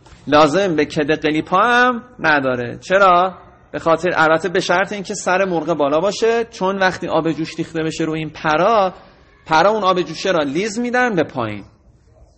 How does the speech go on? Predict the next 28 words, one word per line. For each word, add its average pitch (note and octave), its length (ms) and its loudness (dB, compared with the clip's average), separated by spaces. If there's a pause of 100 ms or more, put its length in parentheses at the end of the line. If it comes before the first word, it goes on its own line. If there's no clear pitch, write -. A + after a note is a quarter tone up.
(180)
و D3 260 4 (260)
دیگه D#3+ 200 -2
به A3 80 4
اندازهٔ F3 400 2
کده D#3 280 -2
قلیپا D#3+ 760 0 (420)
لازم C#3 340 2
نیست G3 220 -6
که F3+ 100 0
از C#3+ 180 2
اون C#3+ 100 -2
مرغ C3+ 600 0 (220)
جدا A#2+ 260 2
بکنیم. G#2 480 -8
هگا G#3+ 480 2
ولو G3 260 0
میغره F#3+ 340 -2
ایروی، D3 600 -2 (840)
و C3+ 140 4
خونده E3 320 2
نمیشه A3 360 0
ایروی، C3+ 580 2 (320)
آب C#3+ 200 4
جوش C#3 300 0
ریختن، D3+ 720 0
الا E3+ 320 2
کشلو D3+ 540 0
پاسق، F3 720 0